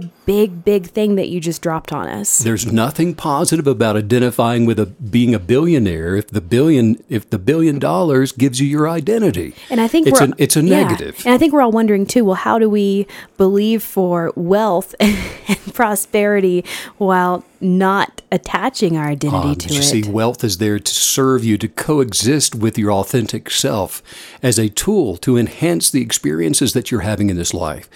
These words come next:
Speaker 1: Mm.
Speaker 2: Because, look, everybody has one. The superego exists within every single person, and it only differs in strength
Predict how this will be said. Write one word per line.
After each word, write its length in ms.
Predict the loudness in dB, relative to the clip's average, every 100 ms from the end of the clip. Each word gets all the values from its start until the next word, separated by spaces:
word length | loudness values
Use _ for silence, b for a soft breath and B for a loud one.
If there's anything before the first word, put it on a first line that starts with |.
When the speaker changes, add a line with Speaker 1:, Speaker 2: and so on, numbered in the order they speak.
| -16
Speaker 1:
Mm. 260 | -12 -12 -10
Speaker 2:
Because, 360 | -6 -2 -2 0
look, 220 | -4 -2
everybody 420 | -2 -2 -2 -2
has 280 | -2 -6 -8
one. 300 | -12 -14 -20 -6
The 80 | -2
superego 720 | -2 0 0 0 2 0 0
exists 520 | -2 -2 0 -2 -2
within 320 | -2 -2 -2 -4
every 220 | -2 0
single 220 | 2 0 0
person, 400 | -4 -6 -8 -12 B B B
and 100 | 0 0
it 80 | 2
only 240 | 0 0
differs 680 | -4 -10 0 2 2 -2 0
in 200 | 2 2
strength 720 | 2 -2 0 2 2 -2 -10